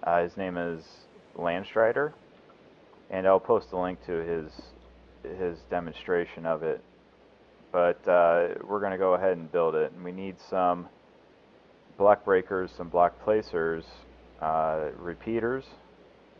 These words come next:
pulse formers, and knot gates, as well as some transport pipes, some Buildcraft transport pipes. I had originally tried this with item,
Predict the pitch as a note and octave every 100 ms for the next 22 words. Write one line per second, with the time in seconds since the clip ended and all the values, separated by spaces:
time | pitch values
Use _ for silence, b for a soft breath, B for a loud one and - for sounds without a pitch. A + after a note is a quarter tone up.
0 | _ _ - - - A#2 - - F2+ F2+
1 | F2+ F2+ - - - - - - - -
2 | - - F2 E2 F#2 G2 - D2 C#2+ -
3 | - - - - - - - - - E2+
4 | - A#2 C#3 B2+ F#2+ F#2 F2+ E2+ - F#2
5 | F2 E2+ - G2+ G2 - - F#2 - -
6 | E2 D2+ - E2+ D#2+ F#2 F2+ - F2 D#2+
7 | - F2 E2+ E2+ D2+ - D2+ D2+ - -
8 | b b b b - - F2 E2+ E2+ -
9 | G2+ A2 G2+ A2+ D3 C#3 A#2 G#2 - G#2+
10 | G#2 - G#2+ G#2+ - - D#2+ E2 F2+ G#2